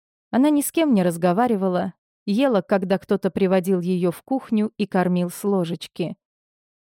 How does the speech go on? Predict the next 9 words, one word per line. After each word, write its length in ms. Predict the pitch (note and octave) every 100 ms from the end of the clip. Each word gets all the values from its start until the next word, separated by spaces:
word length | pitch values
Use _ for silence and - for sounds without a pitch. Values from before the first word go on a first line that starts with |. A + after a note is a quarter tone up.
| -
У 80 |
Дашки 360 | A#3 D4+ - C#4
сердце 460 | - D4 C4+ - G3+
разрывалось 680 | F#3+ G3 G3 F#3+ F3 -
от 160 | G3+ -
такого 380 | G3 - F#3+ F#3+
бесповоротного 960 | F3+ - - F#3 F#3+ A3+ C4 A#3 A3 A3
смертельного 840 | - F#3+ F#3 - F3+ F3+ F3+ F#3
горя. 480 | F#3+ A3+ G3 F3+ F#3